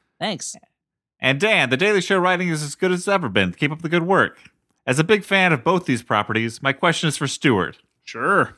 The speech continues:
Speaker 2: As a bartender and dungeon master, both of which I have inter-, interactions with, do you have any favorite stories to share about bars, inns, or taverns, fictional or otherwise,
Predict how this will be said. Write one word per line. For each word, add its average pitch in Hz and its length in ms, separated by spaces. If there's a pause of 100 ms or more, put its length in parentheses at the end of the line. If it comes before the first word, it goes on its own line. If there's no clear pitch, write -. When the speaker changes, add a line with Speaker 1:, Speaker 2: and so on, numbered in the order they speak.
(380)
Speaker 2:
As 202 180
a 220 60
bartender 180 560
and 131 140
dungeon 120 280
master, 101 400
both 143 240
of 151 60
which 139 180
I 120 120
have 113 100
inter-, 131 320
interactions 123 480
with, 95 380 (440)
do 180 60
you 208 60
have 220 80
any 214 140
favorite 175 420
stories 175 400
to 147 80
share 147 180
about 143 240
bars, 147 680
inns, 156 420
or 113 120
taverns, 156 840
fictional 160 400
or 135 140
otherwise, 165 600